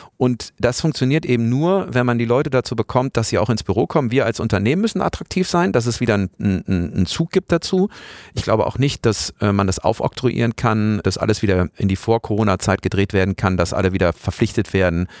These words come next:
zurückzukommen. Das wird nicht der Motivation helfen, weil viele natürlich auch ihr Privatleben danach organisiert haben. Und das wieder zu verändern, ist nicht,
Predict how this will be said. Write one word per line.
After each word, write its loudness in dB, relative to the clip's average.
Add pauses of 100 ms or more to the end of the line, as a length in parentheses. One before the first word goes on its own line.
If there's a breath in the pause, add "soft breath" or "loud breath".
(140 loud breath)
zurückzukommen. 0
Das 0
wird -4
nicht -2
der 2
Motivation 0 (400 loud breath)
helfen, 0
weil 4
viele 0
natürlich 0
auch 2
ihr 2
Privatleben 2
danach 2
organisiert 2
haben. 2
Und 2
das 0
wieder 2
zu -6
verändern, 2
ist -2
nicht, 0